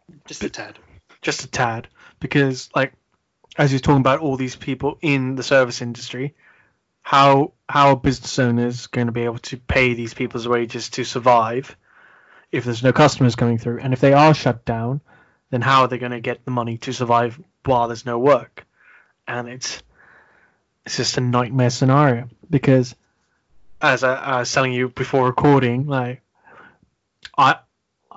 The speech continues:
Speaker 2: I'm young, I'm fit. It, this virus is very unlikely to affect me, but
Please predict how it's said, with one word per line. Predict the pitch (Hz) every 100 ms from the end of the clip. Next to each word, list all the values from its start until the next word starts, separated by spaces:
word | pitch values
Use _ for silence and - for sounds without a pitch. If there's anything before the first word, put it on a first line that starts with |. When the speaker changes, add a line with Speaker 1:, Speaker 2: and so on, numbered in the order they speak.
| - -
Speaker 2:
I'm | 143 135
young, | 131 127 127
I'm | 139 123 123
fit. | - 123
It, | - 151
this | 156 139 -
virus | - 131 131 -
is | 156
very | 143 135 151
unlikely | 147 135 127 123 120
to | 117 123
affect | 113 120 117
me, | 143 _ _ _ _ _ _
but | 139 135 117 - - -